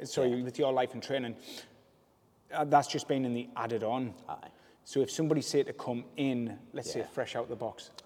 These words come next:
Speaker 1: and
Speaker 2: Aye.
Speaker 1: wanted to do that, they would have
Speaker 2: It's
Speaker 1: to
Speaker 2: a
Speaker 1: do everything you
Speaker 2: massive,
Speaker 1: do,
Speaker 2: massive
Speaker 1: plus that.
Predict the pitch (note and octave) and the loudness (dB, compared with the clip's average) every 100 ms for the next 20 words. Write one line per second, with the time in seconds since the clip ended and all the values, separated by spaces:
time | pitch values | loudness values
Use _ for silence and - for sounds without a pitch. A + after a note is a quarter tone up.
0 | D3+ B2 B2 B2+ A2 A#2 A#2 A#2 A2+ G#2 | -10 -6 -6 -6 -8 -4 -2 0 0 -2
1 | - - - - C3 C#3 B2+ A#2 B2 C3 | -8 -20 -20 -2 2 4 2 -2 2 4
2 | D3 D#3+ F3 F#3 G3 C#3+ B2 B2 - - | 4 2 6 6 8 6 6 4 -2 -18
3 | - - - - - - D3 A#2+ - A2+ | -20 -20 -20 -16 -12 4 4 4 4 4
4 | G2 | 4